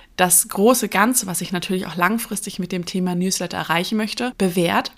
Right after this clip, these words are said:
Also ist es wirklich für mich umsetzbar, mit zwei kleinen Kindern, einem weiteren Job und anderen Projekten, die in meinem Leben vorhanden sind, wöchentlich einen qualitativ hochwertigen Newsletter zu produzieren, der sich meines Erachtens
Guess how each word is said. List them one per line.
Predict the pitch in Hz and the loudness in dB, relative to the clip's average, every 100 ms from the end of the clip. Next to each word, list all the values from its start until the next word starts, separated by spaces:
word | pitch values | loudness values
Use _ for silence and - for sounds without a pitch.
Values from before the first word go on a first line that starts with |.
| - | -2
Also | 190 185 185 196 185 - | 2 2 4 2 0 2
ist | 233 240 | 4 4
es | 233 | 0
wirklich | 214 214 196 | 0 0 -2
für | - | -2
mich | 185 180 | -2 -2
umsetzbar, | 202 202 190 190 175 175 | 0 2 0 -2 -2 -2
mit | 170 | -4
zwei | - 208 | -2 0
kleinen | 214 190 180 | 0 -2 -4
Kindern, | 175 226 220 208 202 | -2 0 2 2 0
einem | 185 175 | -2 -2
weiteren | 185 180 - 180 | -2 -2 -4 -2
Job | 185 190 190 | 2 0 0
und | 190 185 | -4 -2
anderen | 190 190 190 | 0 0 -2
Projekten, | 180 - 202 208 220 | -4 -2 -2 -2 -6
die | 196 | -2
in | 196 | 0
meinem | 190 190 | 2 4
Leben | 185 185 180 | 4 4 2
vorhanden | - 185 220 240 202 | 0 2 2 2 2
sind, | 196 196 - - - | 2 0 -4 -18 0
wöchentlich | 190 208 220 196 190 - | 0 2 0 0 -2 0
einen | 180 175 175 185 | 0 2 0 -4
qualitativ | - 214 247 240 214 - 202 - | -4 -2 0 -2 -6 -4 -4 0
hochwertigen | 233 - 202 190 190 180 185 | -2 -2 -2 0 -2 -4 -2
Newsletter | 185 214 202 190 | -2 -2 -4 -4
zu | - 185 | -6 -8
produzieren, | - 185 180 - 196 190 | -4 -4 -2 0 0 0
der | 180 175 | 0 0
sich | 175 - | -2 2
meines | 180 180 - | 2 2 0
Erachtens | 175 175 - - 170 | -2 -4 -6 -6 -4